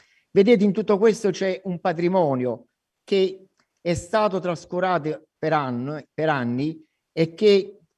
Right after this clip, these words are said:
a partire dal prossimo anno sarà ulteriormente rifan-, rifinanziato. L'Alsia detiene un patrimonio storico di tutta la documentazione della riforma e non solo,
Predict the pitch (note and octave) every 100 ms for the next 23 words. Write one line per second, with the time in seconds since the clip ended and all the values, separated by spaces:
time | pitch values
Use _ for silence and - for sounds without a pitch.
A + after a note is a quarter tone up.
0 | - C#3+ E3 D#3+ G#3 G3 E3 E3 E3+ D#3
1 | D#3+ F3 F3+ D#3+ E3 D#3+ D3+ D#3+ D#3+ E3+
2 | E3 D3 C3+ C#3 C3+ D3 C#3+ C3 C3 A#2+
3 | A#2 G2+ - _ _ _ _ _ _ -
4 | E3 A3+ A3+ - G3+ F3 F3 E3 A3+ G3
5 | F3+ - E3+ E3 E3+ G3+ G#3+ G3+ F#3 F3
6 | - - - - A#3+ G#3+ D#3 C3 B2+ G2+
7 | - _ _ _ _ _ _ _ _ _
8 | - F3 B3+ C4+ A3 G3+ F#3 F#3 F#3 E3
9 | E3+ - G#3+ G3+ F3+ D#3 D3+ C#3+ D3 G3
10 | E3+ C3 A#2 A#2 F#3 F#3 F#3 F3+